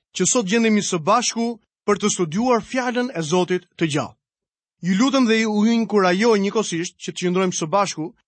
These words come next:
për të studiuar në librin e Eksodit, mësimin e fundit në këtë libër. Dëshiroj t'ju tërheq vëmendjen ndaj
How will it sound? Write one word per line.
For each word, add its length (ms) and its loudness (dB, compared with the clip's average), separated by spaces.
për 120 2
të 160 0
studiuar 640 0
në 220 2
librin 460 2
e 100 2
Eksodit, 480 -4
mësimin 460 2
e 20 4
fundit 480 0
në 160 0
këtë 160 -2
libër. 240 -6
Dëshiroj 480 2
t'ju 240 -2
tërheq 320 2
vëmendjen 560 -2
ndaj 160 2